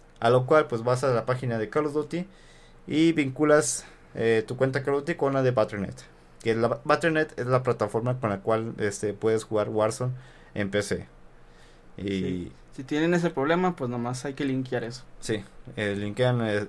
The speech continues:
Speaker 1: vinculan su cuenta Call of Duty con Battle punto net.
Speaker 2: Pues de la página de, ¿qué? ¿Battle punto net y la de Call of Duty? ¿O era el
Speaker 1: No.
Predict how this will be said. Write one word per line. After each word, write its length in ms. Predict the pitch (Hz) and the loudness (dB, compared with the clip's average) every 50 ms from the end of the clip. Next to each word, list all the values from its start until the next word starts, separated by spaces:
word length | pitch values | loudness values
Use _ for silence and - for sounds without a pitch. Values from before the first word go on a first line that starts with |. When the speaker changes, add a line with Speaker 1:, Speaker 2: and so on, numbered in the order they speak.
| - | -6
Speaker 1:
vinculan 360 | - 113 110 - 123 127 120 | -6 -6 -4 -2 0 0 0
su 100 | 123 - | -2 -4
cuenta 320 | 95 - 123 131 131 156 - | -4 -2 -2 -2 -2 -4 0
Call 120 | - 120 | 2 2
of 60 | 117 117 | 2 2
Duty 120 | 123 139 | -2 -4
con 240 | 127 131 135 139 139 | -2 -2 -2 0 2
Battle 200 | 113 98 95 - | 2 0 0 0
punto 120 | 90 78 60 | -8 -14 -14
net. 80 | - - - - - - - - - - - | -14 -16 -18 -20 -20 -20 -20 -20 -20 -20 -16
Speaker 2:
Pues 140 | - 135 131 | -14 -10 -8
de 60 | 139 | -6
la 120 | 131 127 127 | -6 -4 0
página 400 | 135 131 127 131 147 147 143 139 | 0 0 0 0 0 2 2 2
de, 600 | 127 117 120 113 110 117 113 107 101 - - - - | 2 2 2 0 -2 -4 -4 -6 -8 -10 -12 -16 -12
¿qué? 100 | - 175 | -10 -4
¿Battle 300 | 170 156 151 - 175 175 | -2 -2 -2 0 0 0
punto 80 | 190 226 | 0 0
net 100 | 226 196 | 0 -2
y 60 | 165 | -2
la 100 | 143 135 | -2 -4
de 80 | 131 | -4
Call 140 | 131 170 170 | -6 -6 -4
of 60 | 175 | -4
Duty? 260 | 180 185 190 294 - - - | -4 -6 -6 -8 -10 -10 -8
¿O 100 | 156 139 | -6 -4
era 160 | 135 143 151 | -4 -2 -2
el 220 | 143 131 120 117 113 | 0 0 0 0 0
Speaker 1:
No. 100 | 107 98 | -2 -4